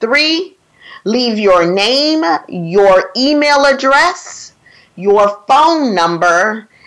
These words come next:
and the best time to call you back, either morning, afternoon, or evening. And if you are one of our lucky winners, we will be reaching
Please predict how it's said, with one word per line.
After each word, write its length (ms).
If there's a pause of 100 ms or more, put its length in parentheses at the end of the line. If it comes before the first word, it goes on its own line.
and 200
the 240
best 380
time 560
to 340
call 380
you 100
back, 440
either 320
morning, 460
afternoon, 600
or 220
evening. 640 (320)
And 120
if 200
you 220
are 280
one 200
of 160
our 160
lucky 420
winners, 600
we 220
will 200
be 180
reaching 520